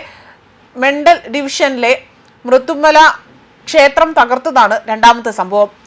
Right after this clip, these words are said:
ക്ഷ-, അതുപോലെ തന്നെ കേന്ദ്രമന്ത്രിയും തെലങ്കാന ബി ജെ പി അധ്യക്ഷനുമായ ജി കിഷൻ റെഡ്ഡി ഉൾപ്പെടെ നിരവധി ബി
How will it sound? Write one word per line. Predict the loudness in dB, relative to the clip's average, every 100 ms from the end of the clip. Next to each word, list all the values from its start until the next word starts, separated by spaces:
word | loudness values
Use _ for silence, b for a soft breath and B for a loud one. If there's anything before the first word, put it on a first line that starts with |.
| _ -8
ക്ഷ-, | -2 0 0
അതുപോലെ | -4 -6 -2
തന്നെ | -2 -2
കേന്ദ്രമന്ത്രിയും | -4 -2 -2 -4 -4 -4 -2
തെലങ്കാന | -4 0 0 0
ബി | -4 -6
ജെ | -8
പി | -6
അധ്യക്ഷനുമായ | -4 -4 -4 -6 -6 0 2 4 2 B B -10
ജി | -6 -6
കിഷൻ | -6 -2 -2 0
റെഡ്ഡി | -2 -2
ഉൾപ്പെടെ | -2 0 0
നിരവധി | 0 -2 -2 -4
ബി | -6